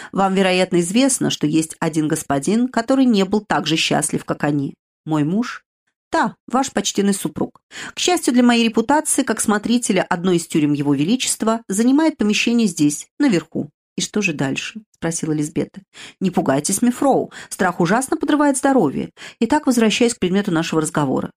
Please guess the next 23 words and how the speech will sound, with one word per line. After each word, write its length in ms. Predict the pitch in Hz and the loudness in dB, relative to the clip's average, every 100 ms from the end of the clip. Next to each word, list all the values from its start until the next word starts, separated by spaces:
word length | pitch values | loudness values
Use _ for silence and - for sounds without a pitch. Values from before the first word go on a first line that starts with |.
| _ _ | _ _
Тут 180 | - 294 | -2 2
он 80 | 262 | 2
вдруг 220 | 180 196 | 0 -2
переменил 420 | 175 160 156 156 165 | -2 -2 -2 -2 -4
тон. 240 | - - - _ _ | -8 -8 -12 _ _
"Однако 380 | - 180 220 214 | -4 0 2 2
прежде 320 | 214 285 302 | 2 2 4
мне 160 | 277 240 | 4 4
необходимо 500 | 208 208 185 233 240 | 2 0 0 2 2
объяснить 440 | 233 269 339 320 | 2 0 0 -2
вам, 160 | - 147 | 0 0
Лизбетта, 520 | 160 147 143 - 151 - | -2 -2 -4 -4 -10 -4
положение 440 | 160 151 156 160 | -2 0 0 -2
вещей". 440 | 175 196 - 180 - _ - | -2 -2 -4 -6 -10 _ -20
"Какое 320 | - - 180 | -16 -6 -6
положение 600 | 180 147 143 143 139 143 | -4 -4 -2 -2 -2 -4
вещей?" 400 | 156 - - 147 _ _ - - _ | -4 -6 -6 -8 _ _ -20 -20 _
"Прежде 380 | - 170 170 226 | -2 0 2 -2
всего 300 | - 262 285 | 0 0 0
то, 180 | - 160 | 0 -2
что 180 | - 220 | 0 -2
касается 500 | 226 - 139 143 170 | 0 0 0 -2 -2
сокровищ". 680 | - - 139 139 - - | -2 -2 -4 -4 -8 -14